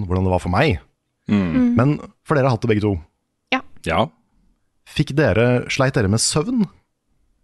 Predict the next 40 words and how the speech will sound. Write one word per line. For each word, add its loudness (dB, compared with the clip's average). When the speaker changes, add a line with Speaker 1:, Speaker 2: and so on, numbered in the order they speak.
Speaker 3:
Ikke -4
noe -2
mer 2
enn 0
det 2
jeg 0
vanligvis 0
har 2
når 2
jeg -10
får 0
feber -4
og -6
sånt. -4
Speaker 1:
Nei, 0
for 0
jeg, 0
det -2
var, 2
det -2
var 0
sånn 0
fem 0
dager 0
jeg 0
følte -2
at -6
jeg -6
ikke -10
sov. -6
Speaker 3:
Å, 2
shit. -8
Speaker 1:
Det 0
var 0
helt 0
Speaker 2:
Ja. 6
Speaker 1:
umulig 2
å -4
få -2
sove. -2